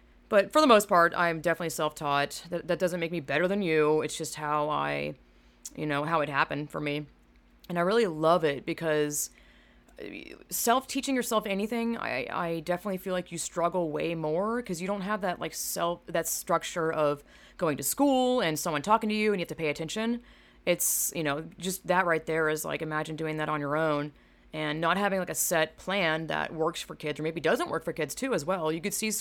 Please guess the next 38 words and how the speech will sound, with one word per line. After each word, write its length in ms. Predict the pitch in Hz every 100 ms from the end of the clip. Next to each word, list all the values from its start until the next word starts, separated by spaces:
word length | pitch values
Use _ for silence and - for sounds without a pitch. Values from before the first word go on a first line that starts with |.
| -
you 100 | 220
could 100 | -
just 160 | 339
see 160 | - 349 -
everything 440 | 233 254 247 226
as 160 | 208 - - - -
one 200 | 196 196
thing 160 | 208 214
or 80 | 190
another, 560 | 165 165 165 156 156 -
um, 480 | 175 165 160 165 - _ - -
where, 300 | - 190 175
like, 280 | 175 160 -
you 80 | -
know, 200 | 156 139 -
schooling 440 | - - 247 254
can 140 | 220 208
be 80 | 190
good 460 | 156 151 127 170
for 140 | - 190
sure 300 | - 139 160
'cause 180 | 170 156
you 100 | 147
have 280 | 151 143 143 - - -
approved 380 | - 175 185 165
teachers 580 | - 165 - 160 160 151
and, 420 | 156 143 139 143 - - - - -
y-, 180 | - -
you 80 | 147
know, 260 | 139 143 143
esteemed 500 | - - 147 147 147
or 140 | 156 160
whatever 360 | 160 160 165
fancy 360 | 156 - - 143
people 320 | 80 76 82
that 200 | - 80
are 120 | 80
approved, 640 | - - 185 175 175 170